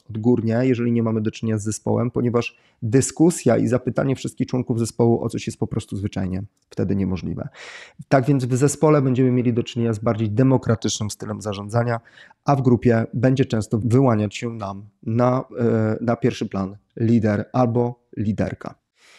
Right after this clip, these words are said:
E, to, jak powstała teoria ról zespołowych, to też jest ciekawa historia, bo Belbin został zaproszony przez biznes do tego, żeby sprawdzić,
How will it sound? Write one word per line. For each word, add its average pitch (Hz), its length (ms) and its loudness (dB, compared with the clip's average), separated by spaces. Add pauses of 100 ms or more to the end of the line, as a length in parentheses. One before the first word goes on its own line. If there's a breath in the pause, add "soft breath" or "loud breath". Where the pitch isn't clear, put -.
(220 soft breath)
E, 127 220 6
to, 185 300 4
jak 160 240 4
powstała 180 480 2
teoria 120 400 2
ról 113 140 0
zespołowych, 110 600 -2
to 131 100 -6
też - 180 -6
jest 156 120 -6
ciekawa 127 300 -2
historia, 107 560 -2
bo 117 120 0
Belbin 143 320 2
został 147 260 -2
zaproszony 135 520 -4
przez 113 240 -14
biznes 123 320 -6
do 123 100 -6
tego, 123 240 0
żeby 120 180 -4
sprawdzić, 123 540 0